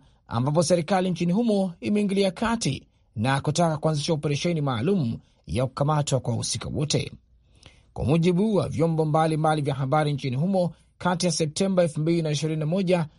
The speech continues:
na Januari elfu mbili na ishirini na mbili, jumla ya matukio thelathini na saba ya mauaji yameripotiwa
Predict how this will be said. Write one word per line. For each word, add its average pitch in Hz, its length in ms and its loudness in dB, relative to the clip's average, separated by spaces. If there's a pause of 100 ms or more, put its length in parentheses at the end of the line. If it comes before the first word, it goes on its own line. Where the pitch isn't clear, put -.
(160)
na 87 100 -6
Januari 147 400 2
elfu 170 160 -2
mbili 156 160 0
na 135 80 0
ishirini 117 300 -4
na 101 60 -4
mbili, 139 420 -4 (280)
jumla 165 240 2
ya 151 60 -2
matukio 151 460 0
thelathini 160 360 -2
na 160 80 0
saba 180 280 0
ya 170 60 2
mauaji 170 380 0
yameripotiwa 135 600 -2